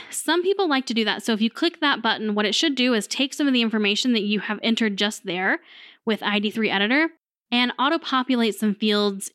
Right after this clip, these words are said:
in Libsyn with the appropriate information. This is a fantastic idea in theory, but I do not personally use this. Even though I tag and upload multiple episodes every single week for all my clients,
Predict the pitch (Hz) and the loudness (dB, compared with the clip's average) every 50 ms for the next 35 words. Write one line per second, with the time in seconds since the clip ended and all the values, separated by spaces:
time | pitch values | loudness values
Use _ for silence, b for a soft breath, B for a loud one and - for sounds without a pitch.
0 | _ 220 220 214 214 208 202 214 202 208 - - 160 131 180 196 202 196 196 _ | _ 0 2 2 2 2 2 0 0 -2 -4 -4 -4 -4 -2 -2 -2 -2 -2 _
1 | 208 202 202 196 196 180 - - 214 208 208 208 202 196 190 190 202 196 180 175 | 0 0 2 2 0 0 0 -2 -2 0 2 2 0 0 0 0 0 0 0 0
2 | - - - - - - - _ _ _ _ _ _ _ _ _ _ _ _ - | 0 -2 -2 -6 -10 -14 -16 _ _ _ _ _ _ _ _ _ _ _ _ -2
3 | 254 247 - 294 269 269 254 220 - 247 233 226 202 - 226 220 208 - 247 233 | -2 0 2 2 2 2 0 2 2 0 0 0 0 0 -2 -2 -2 -4 -4 -2
4 | 220 214 214 202 214 208 - - 196 196 185 - - 202 208 233 294 349 415 480 | 0 0 2 2 2 0 0 0 -2 -4 -4 -2 0 0 2 2 2 0 0 -4
5 | B B B B B B B B B B _ 202 - - 208 220 226 220 220 220 | B B B B B B B B B B _ -6 -4 -2 0 0 2 2 2 2
6 | 196 - - - - - 247 247 - - 262 254 240 240 226 220 196 202 214 220 | 0 0 -4 -8 -4 -2 -2 -2 0 0 0 2 4 2 2 2 2 0 0 0
7 | 247 277 330 311 - - _ _ _ _ _ _ 285 311 339 320 285 262 247 - | 2 0 0 0 -2 -10 _ _ _ _ _ _ -2 0 2 2 2 2 2 2
8 | - 220 214 214 - - 226 226 220 214 220 - 196 202 202 202 196 196 - - | 0 -2 -2 -2 -2 -2 0 0 0 0 0 0 -2 0 0 0 0 0 0 -2
9 | 208 208 208 233 269 294 - 269 233 208 196 190 202 196 208 202 196 - - 202 | -4 -2 0 0 0 0 -2 -2 0 0 0 0 -2 -2 -2 -2 -2 -2 -4 -2
10 | 208 202 202 - 226 208 196 196 190 185 - 196 190 185 180 175 185 - 294 320 | 0 0 0 0 0 0 2 0 0 -2 -2 -2 -2 -2 0 -2 -2 0 0 2
11 | 302 247 220 208 175 - - - | 2 4 2 0 0 -4 -10 -16